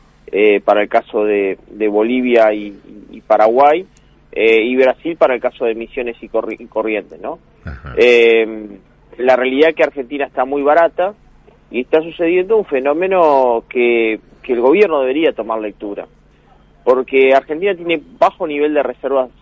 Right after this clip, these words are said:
Speaker 1: de, de dólares en las arcas del Banco Central de la República Argentina y lo que está pasando, Eduardo, es que frente a la devaluación tan brusca que sufrió nuestra moneda en el tipo de cambio paralelo de un cuarenta por ciento en un mes, ¿qué es lo que está sucediendo? Vienen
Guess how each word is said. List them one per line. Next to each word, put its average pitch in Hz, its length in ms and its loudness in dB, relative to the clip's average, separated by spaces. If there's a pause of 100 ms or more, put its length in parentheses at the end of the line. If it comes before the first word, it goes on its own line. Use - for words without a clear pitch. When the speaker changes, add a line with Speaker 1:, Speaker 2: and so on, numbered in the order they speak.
(260)
Speaker 1:
de, 110 420 -4
de 117 120 -2
dólares 127 400 0
en 110 120 -8
las 107 160 -8
arcas 120 200 0
del 120 120 4
Banco 120 120 -4
Central 127 280 -4
de 127 80 2
la 120 80 4
República 131 380 -2
Argentina 151 400 -6
y 147 60 -2
lo 117 120 0
que 110 60 -12
está - 200 -2
pasando, 151 500 -2
Eduardo, 135 400 -2 (540)
es 135 200 0
que 131 240 0
frente 120 340 -2
a - 20 0
la 120 100 2
devaluación 123 480 0
tan 151 180 2
brusca 175 340 -2
que - 120 -20
sufrió 127 500 -2
nuestra 113 320 -6
moneda 123 400 -2
en 110 80 -8
el 104 140 -8
tipo 123 280 -4
de - 60 -2
cambio 120 300 0
paralelo 117 600 0 (400)
de 117 80 -4
un 120 140 0
cuarenta 120 400 2
por 117 180 -6
ciento 131 240 -4
en 139 80 2
un 160 140 -2
mes, 147 200 -4 (640)
¿qué 151 100 0
es 156 60 4
lo 165 80 4
que 143 80 -8
está 139 160 -4
sucediendo? 127 600 -4 (120)
Vienen 156 500 -2